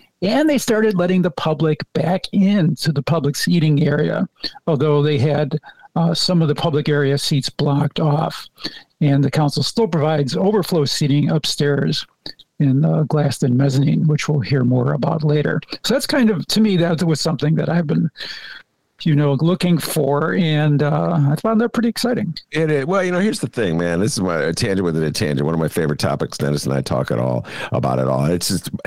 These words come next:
Speaker 2: there's a headline in the New York Times that, "As virus lingers, Americans fear it or forget it." And so I'm in the fear category. Like, I've had so many boosters. <laughs> I've run out of space on my original booster card.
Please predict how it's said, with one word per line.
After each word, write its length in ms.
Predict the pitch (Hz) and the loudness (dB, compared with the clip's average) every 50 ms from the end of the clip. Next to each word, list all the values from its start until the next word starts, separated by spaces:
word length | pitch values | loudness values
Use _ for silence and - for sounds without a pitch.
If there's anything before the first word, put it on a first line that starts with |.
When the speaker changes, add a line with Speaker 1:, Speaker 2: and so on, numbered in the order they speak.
| - - - - | -12 -12 -10 -4
Speaker 2:
there's 160 | - 113 110 110 | -4 -2 -2 0
a 80 | 104 | 0
headline 360 | - 131 147 127 120 110 101 | 0 0 0 0 0 0 0
in 100 | 90 85 | 0 2
the 80 | 82 87 | 2 2
New 100 | 87 92 | 2 2
York 160 | 92 85 78 - | 2 0 -2 -2
Times 480 | - 98 82 78 73 64 58 60 - - - - - - | -2 -2 -2 0 -2 -2 -2 -4 -6 -10 -14 -14 -8 -4
that, 200 | 80 76 - - - - - | -4 -4 -4 -6 -10 -8 -4
"As 220 | - 104 104 92 | -4 -2 -2 -2
virus 480 | 85 78 117 147 180 180 180 156 - - | -2 0 0 0 0 0 0 -2 -2 -2
lingers, 400 | 123 127 120 95 82 78 71 - | -2 0 0 0 0 0 0 0
Americans 540 | - 80 92 104 110 113 - - 92 - - | 0 0 0 0 0 -2 -2 -2 -4 -4 -4
fear 320 | - - 113 113 113 120 120 | -4 -2 -2 0 0 0 0
it 60 | 107 - | -2 -2
or 80 | - 87 | -4 -4
forget 380 | - - - - 80 71 62 | -4 -4 -4 -2 -2 -2 -2
it." 140 | - - - _ _ _ _ _ _ _ _ _ _ _ - | -2 -4 -8 _ _ _ _ _ _ _ _ _ _ _ -6
And 160 | 92 98 95 | -4 -2 -2
so 100 | - - | 0 0
I'm 240 | 101 107 143 190 226 | 0 0 0 0 0
in 60 | 202 | 0
the 80 | 135 - | 0 -2
fear 300 | - - 127 127 143 151 | -2 -2 -2 0 0 0
category. 720 | - 160 139 135 143 135 131 139 143 143 143 143 147 139 | -2 -2 -2 -2 -2 0 0 0 0 0 0 0 0 0
Like, 280 | 98 82 85 82 - - - | -2 -2 -4 -4 -6 -8 -6
I've 260 | 110 127 143 139 - | -4 -4 -4 -4 -4
had 300 | - - 139 143 110 101 | -4 -2 -2 -2 -2 -2
so 160 | - - 135 127 | -2 -2 -2 0
many 160 | 135 123 101 | 0 0 -2
boosters. 720 | 82 - 110 101 113 - - - 135 139 143 139 - - - - - 143 - - | -2 0 0 0 0 -2 -2 -2 0 0 0 0 -2 -4 -6 -8 -12 -10 -4 -2
<laughs> 360 | 240 196 - - 156 160 139 | -2 -2 0 0 -2 -2 -2
I've 140 | 139 139 123 | -2 -2 0
run 200 | 120 143 156 151 | 0 0 0 0
out 140 | 143 135 120 | 0 -2 -2
of 60 | - | -2
space 420 | - - - 117 120 135 139 - - | -2 -4 -2 -2 -2 0 -2 -2 0
on 80 | 107 | 0
my 120 | 104 95 87 | 0 0 0
original 420 | 85 90 101 117 120 131 127 110 | 0 0 0 0 0 0 0 0
booster 420 | 87 - 101 117 120 - - 151 | 0 0 0 0 0 0 -2 -4
card. 480 | 135 - 151 143 151 156 160 180 180 - | -2 -2 -2 0 0 0 0 -2 -4 -6